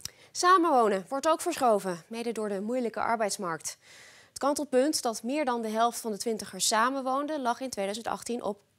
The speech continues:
achtentwintig jaar, in tweeduizend acht op zevenentwintig jaar. En kinderen krijgen komt ook later. De gemiddelde leeftijd waarop vrouwen hun eerste kind krijgen was in tweeduizend achttien negenentwintig komma negen jaar.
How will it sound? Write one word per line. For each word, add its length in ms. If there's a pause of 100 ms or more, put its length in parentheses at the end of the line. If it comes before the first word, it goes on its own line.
achtentwintig 560
jaar, 340 (340)
in 100
tweeduizend 380
acht 300
op 220 (180)
zevenentwintig 720
jaar. 280 (1080)
En 100
kinderen 320
krijgen 460 (120)
komt 240
ook 140
later. 440 (440)
De 60
gemiddelde 300
leeftijd 440
waarop 220
vrouwen 380
hun 180
eerste 360
kind 240
krijgen 400
was 200
in 80
tweeduizend 380
achttien 380 (100)
negenentwintig 760
komma 200
negen 360
jaar. 240